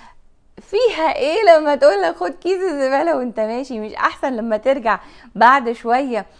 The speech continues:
وتلاقي الزبالة ريحتها وحشة؟ التاسك الصغيرة دي ايه المشكلة؟ آه، ان انت، آه، آه، آه،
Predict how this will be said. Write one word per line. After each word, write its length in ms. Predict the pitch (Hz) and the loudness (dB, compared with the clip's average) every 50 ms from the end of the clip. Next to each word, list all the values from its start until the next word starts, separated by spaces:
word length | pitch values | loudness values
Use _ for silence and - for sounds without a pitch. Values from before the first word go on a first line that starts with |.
| _ - - - | _ -20 -16 -8
وتلاقي 580 | - 214 226 220 214 220 240 254 - - 240 254 | -4 -4 -4 -4 -2 0 2 2 2 2 0 -4
الزبالة 520 | 254 220 214 214 208 208 226 240 247 240 | -4 -2 -4 -2 -2 0 -2 0 0 -2
ريحتها 460 | 226 214 214 - - 254 247 247 233 202 | -2 -4 -6 -10 -14 -14 -10 -6 -6 -4
وحشة؟ 440 | 196 233 240 - - - 220 208 208 - - - - - | -4 -4 -8 -10 -12 -10 -10 -10 -10 -14 -20 -18 -10 -8
التاسك 560 | 226 214 - - 285 294 320 339 330 - - | -8 -8 -8 -6 -2 0 0 -2 -2 -6 -14
الصغيرة 680 | 254 247 - 214 196 196 202 202 208 226 240 233 226 | -14 -12 -8 -6 -4 -4 -2 -2 -2 -4 -4 -4 -8
دي 220 | 214 185 202 226 220 | -10 -10 -12 -14 -12
ايه 200 | - - 220 247 | -10 -8 -8 -8
المشكلة؟ 640 | 240 226 208 190 190 - - _ - 214 202 180 175 - _ _ _ - - - - _ - | -8 -10 -14 -14 -16 -18 -20 _ -12 -10 -10 -10 -12 -12 _ _ _ -20 -20 -20 -14 _ -4
آه، 280 | 214 214 214 - - | -4 -2 -2 -2 -2
ان 140 | 220 233 240 | -4 -4 -4
انت، 240 | 262 320 339 330 302 | -4 -4 -4 -2 -2
آه، 180 | 285 277 262 240 - _ _ _ _ _ - | -2 -2 -4 -6 -12 _ _ _ _ _ -8
آه، 640 | 196 202 202 185 - - 175 202 208 202 202 180 - - - | -6 -4 -4 -4 -6 -6 -6 -4 -4 -6 -6 -8 -12 -16 -14
آه، 240 | - 101 98 - | -12 -12 -12 -12